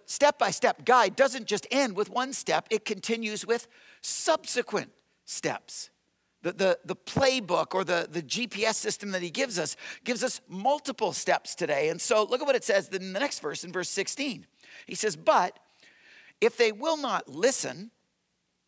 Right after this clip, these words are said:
take one or two others along, so that every matter may be established by the testimony of two or three witnesses." He says, sometimes people will not listen. And by listen, he's not referring to just hearing.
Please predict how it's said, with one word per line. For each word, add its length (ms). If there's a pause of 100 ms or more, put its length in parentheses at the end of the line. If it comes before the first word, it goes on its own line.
(320)
take 300
one 160
or 80
two 280
others 300
along, 480 (260)
so 200
that 160
every 260
matter 400
may 160
be 260
established 1120 (460)
by 120
the 100
testimony 680
of 160
two 160
or 100
three 220
witnesses." 540
He 80
says, 260 (240)
sometimes 800 (220)
people 320
will 180
not 320 (400)
listen. 360
And 80
by 100
listen, 300
he's 160
not 160
referring 380
to 80
just 180
hearing. 420